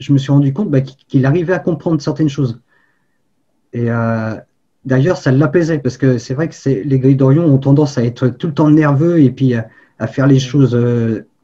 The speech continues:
Speaker 1: comme ça et pas autrement, quoi. C'est vraiment comme un programme, ouais,
Speaker 2: Ouais.
Speaker 1: si je peux dire.
Speaker 2: Mm.
Speaker 1: Et du coup, euh, le, le gris, oui, avec qui j'avais réussi à, à communiquer, bah, il, il me faisait comprendre, bah, que lui,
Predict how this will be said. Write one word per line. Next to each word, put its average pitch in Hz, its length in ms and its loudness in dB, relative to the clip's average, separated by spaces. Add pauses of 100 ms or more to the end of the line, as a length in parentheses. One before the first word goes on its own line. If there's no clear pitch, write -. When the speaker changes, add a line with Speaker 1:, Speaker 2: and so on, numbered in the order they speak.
(180)
Speaker 1:
comme 151 160 4
ça 165 200 -4
et 131 80 2
pas 135 120 -2
autrement, 151 300 0
quoi. 123 160 -2
C'est - 160 -8
vraiment 147 260 2
comme 135 200 4
un 131 100 4
programme, 135 400 0
ouais, 107 100 -2
Speaker 2:
Ouais. 110 100 -12 (120)
Speaker 1:
si - 140 -8
je - 80 -14
peux 120 120 -10
dire. 113 180 -12 (680)
Speaker 2:
Mm. 117 160 -14 (380)
Speaker 1:
Et 120 280 0
du 127 220 2
coup, 190 260 2
euh, 123 240 2 (760)
le, 123 320 0
le 127 140 4
gris, 147 280 2
oui, 147 120 6
avec 131 200 2
qui 143 140 0
j'avais 127 220 2
réussi 131 260 0
à, 117 680 0
à 120 80 -6
communiquer, 123 580 0
bah, 120 200 -2 (120)
il, 131 300 -2
il 139 80 2
me 131 140 4
faisait 135 300 0
comprendre, 139 380 0
bah, 127 80 2
que 123 400 -2
lui, 165 320 0